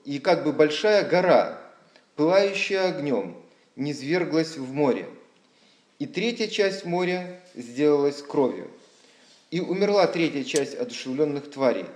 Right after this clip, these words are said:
живущих в море, и третья часть судов погибла. Третий ангел вострубил, и упала с неба большая звезда,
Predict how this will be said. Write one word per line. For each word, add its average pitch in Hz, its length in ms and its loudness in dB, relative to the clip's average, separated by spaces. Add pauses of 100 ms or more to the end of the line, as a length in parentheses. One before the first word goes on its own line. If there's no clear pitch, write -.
живущих 127 520 -6
в - 20 -16
море, 180 300 -2
и 131 160 -6
третья 156 360 -4
часть 160 440 0 (600)
судов 147 520 -2 (240)
погибла. 147 560 -2 (1160)
Третий 220 380 0
ангел 196 300 4
вострубил, 165 680 -2 (280)
и 156 80 0
упала 208 360 4
с 233 120 -8
неба 196 240 -2
большая 165 600 2
звезда, 123 600 -4